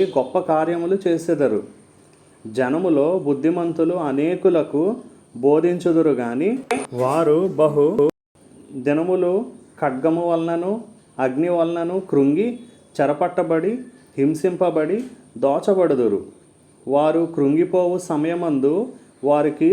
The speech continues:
స్వల్ప సహాయము దొరుకును. అయితే అనేకులు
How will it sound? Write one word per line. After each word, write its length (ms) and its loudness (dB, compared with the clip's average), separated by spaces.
స్వల్ప 440 -2
సహాయము 640 -4
దొరుకును. 500 0
అయితే 400 0
అనేకులు 680 0